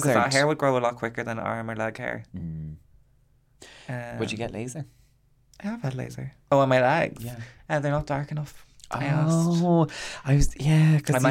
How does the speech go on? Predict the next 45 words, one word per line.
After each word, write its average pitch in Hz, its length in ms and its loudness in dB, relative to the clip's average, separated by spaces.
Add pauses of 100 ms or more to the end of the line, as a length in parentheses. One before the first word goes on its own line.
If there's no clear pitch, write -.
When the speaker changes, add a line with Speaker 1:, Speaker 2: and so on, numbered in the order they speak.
Speaker 1:
get - 0 -
Speaker 2:
very 151 140 6
Speaker 1:
my 147 100 4
Speaker 2:
fair. 156 380 6
Speaker 1:
face 151 60 4
done, 123 280 -2 (280)
but - 120 -2
even 127 220 2
Speaker 2:
Yeah. 127 40 0
Speaker 1:
then, 123 280 0
it 120 160 -6
would 117 120 -6
only 120 160 -6
be, 120 140 -8
like, 113 180 -6
certain 123 380 -10
few 123 240 -10 (100)
dark 120 240 -10
hairs. 123 380 -12 (100)
Speaker 2:
Mm. 87 460 -10 (260)
Speaker 1:
Um, 143 460 -6 (580)
yeah. 131 240 -4 (540)
Speaker 2:
<laughs> 240 1080 2
Are 143 180 6
we 139 100 4
gonna 143 200 4
end 135 280 4
on 123 140 4
epilation? 110 760 -2
Speaker 1:
Um, 143 460 4 (300)
Speaker 2:
<laughs> - 340 -12
Speaker 1:
yeah. 165 300 2 (140)
Speaker 2:
The - 120 -2
Speaker 1:
I 139 80 -2
think, 139 40 -4 (120)
Speaker 2:
epilation 117 200 -6
mountain. 127 280 -4
Speaker 1:
I 143 40 -4
think 170 260 -6
that, 151 220 -6 (200)
that 147 160 -4
is 143 180 -6
it. 170 280 -8 (140)
Speaker 2:
<laughs> - 40 -14
Speaker 1:
Um, 135 420 -6